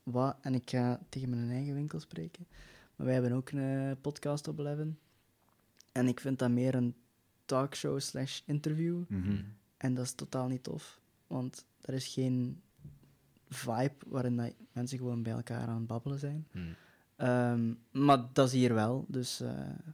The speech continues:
Speaker 1: natuurlijk, we hebben wel, we zijn met vier die alle twee S T V V-fan zijn. We zijn alle twee op hetzelfde allee, we, we zitten om-, allemaal op
Speaker 2: En je
Speaker 1: hetzelfde
Speaker 2: kent
Speaker 1: niveau.
Speaker 2: elkaar al heel be-, een klein
Speaker 1: Ja,
Speaker 2: beetje,
Speaker 1: en
Speaker 2: hè?
Speaker 1: dat is, dat is allemaal gema-, veel gemakkelijker, hè. Je
Speaker 3: Hmm.
Speaker 1: kunt niet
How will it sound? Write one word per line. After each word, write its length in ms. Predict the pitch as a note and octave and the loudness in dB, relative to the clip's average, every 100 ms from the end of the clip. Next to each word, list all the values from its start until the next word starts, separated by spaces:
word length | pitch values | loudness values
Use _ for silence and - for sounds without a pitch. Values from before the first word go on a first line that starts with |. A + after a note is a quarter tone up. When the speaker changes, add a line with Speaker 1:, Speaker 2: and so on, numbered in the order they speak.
| - _ _ _ | -18 _ _ _
Speaker 1:
natuurlijk, 380 | C#3 D3 C#3+ C3+ | 4 6 6 6
we 60 | |
hebben 180 | B2+ B2 | 6 6
wel, 180 | B2 A#2+ | 6 4
we 80 | A#2 | 4
zijn 140 | A#2 | 4
met 120 | A2 | 4
vier 300 | - B2 B2 | 2 2 2
die 200 | B2 A#2+ | 0 -4
alle 180 | B2 A#2 | -4 -6
twee 280 | A2+ B2 A#2+ | -4 -6 -6
S 100 | - | -8
T 40 | - | -8
V 200 | A#2+ A2+ | -6 -2
V-fan 360 | A#2+ A#2 B2 | -2 -2 -2
zijn. 220 | A#2 A#2+ A#2 | 0 0 0
We 60 | |
zijn 200 | A2 G#2+ | 0 0
alle 180 | A#2+ A#2 | -2 -2
twee 180 | A#2+ A#2+ | -2 -2
op 80 | A#2+ | -4
hetzelfde 760 | - B2+ A#2+ A#2 A#2 A2+ A#2 - - - - - | -6 -4 -2 -2 -4 -4 -8 -12 -20 -20 -12 -2
allee, 140 | B2+ | 0
we, 100 | A#2 - G#2+ C3+ - _ _ | 0 -2 -8 -10 -12 _ _
we 140 | E3 C#3 | -6 -4
zitten 220 | B2+ C3 | 0 2
om-, 120 | B2 | 4
allemaal 260 | C3+ C#3+ C#3 | 6 6 8
op 60 | |
Speaker 2:
En 40 | A#2+ | 10
je 60 | |
Speaker 1:
hetzelfde 180 | C#3 C3+ | 10 8
Speaker 2:
kent 100 | F#2 | 8
Speaker 1:
niveau. 240 | G#2+ - C3+ | 10 10 10
Speaker 2:
elkaar 160 | G#2+ G2 | 10 8
al 140 | E2+ G#2 | 4 6
heel 460 | G#2 B2 B2+ A2 | 10 10 10 8
be-, 280 | G#2 G#2 G#2+ | 6 6 6
een 100 | A2 | 2
klein 220 | C3+ A#2+ | 6 8
Speaker 1:
Ja, 180 | A#2 D#3+ | 10 10
Speaker 2:
beetje, 140 | D3+ - | 10 10
Speaker 1:
en 60 | |
Speaker 2:
hè? 60 | - | 10
Speaker 1:
dat 60 | - | 8
is, 60 | - | 8
dat 140 | D3+ | 8
is 60 | D3 | 8
allemaal 240 | C#3+ C#3 | 8 8
gema-, 280 | B2+ B2 C3 | 8 6 6
veel 160 | C#3 | 4
gemakkelijker, 540 | B2 A#2 B2+ C#3+ C3 A#2+ | 6 4 4 0 0 0
hè. 180 | B2 B2+ | 0 0
Je 80 | C3 | -2
Speaker 3:
Hmm. 160 | B2+ | -2
Speaker 1:
kunt 160 | C3+ C3 | -2 0
niet 360 | C3+ C3 C3 | 2 2 0